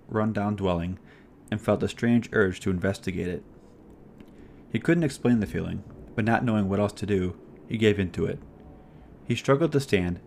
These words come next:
staggering for a few paces until he finally gained his bearings.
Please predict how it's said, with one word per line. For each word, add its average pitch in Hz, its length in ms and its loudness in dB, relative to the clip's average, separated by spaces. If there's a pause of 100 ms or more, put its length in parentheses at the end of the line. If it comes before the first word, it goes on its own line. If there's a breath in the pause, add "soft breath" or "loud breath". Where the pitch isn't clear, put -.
(120)
staggering 120 500 0
for 98 160 0
a - 20 2
few - 160 -4
paces 90 540 -2 (400 loud breath)
until 104 200 0
he 95 80 4
finally 98 320 0
gained 90 280 -4
his 85 80 -6
bearings. 87 520 -6